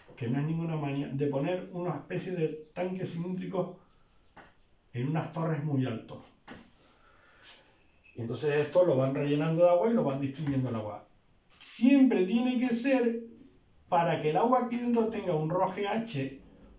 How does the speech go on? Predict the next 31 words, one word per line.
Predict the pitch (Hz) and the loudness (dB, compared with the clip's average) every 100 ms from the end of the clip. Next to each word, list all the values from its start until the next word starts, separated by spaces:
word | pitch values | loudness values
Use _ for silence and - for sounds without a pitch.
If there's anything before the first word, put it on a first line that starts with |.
| - | -2
por | 220 220 | 2 4
encima | 214 220 - 240 262 269 | 4 2 0 -2 2 4
de | 240 | 4
las | 185 - | 2 2
partes | 214 220 240 | 0 0 2
más | 226 175 | 4 4
altas | 165 185 | 2 0
del | 185 185 | 0 0
edificio, | 190 262 175 147 | 2 2 2 0
porque | 143 143 | 0 -2
si | 175 | -2
no | 208 | 0
el | 240 | 0
señor | 233 170 208 226 | 0 -2 0 0
que | 226 | 0
está | 220 220 | 0 0
en | |
el | 220 | 2
último | 226 220 208 202 | 2 0 -2 -2
piso, | 196 226 202 214 | 0 0 0 -2
al | - 175 | 0 2
abrir | 208 214 233 214 | 2 2 4 4
el | 190 | 2
grifo | 233 226 208 202 | 2 4 2 2
no | 180 | 2
le | 196 | 4
va | 202 | 2
a | 185 | 0
salir | 202 190 | 2 4
el | 202 269 | 4 2
agua. | 175 - | 0 -4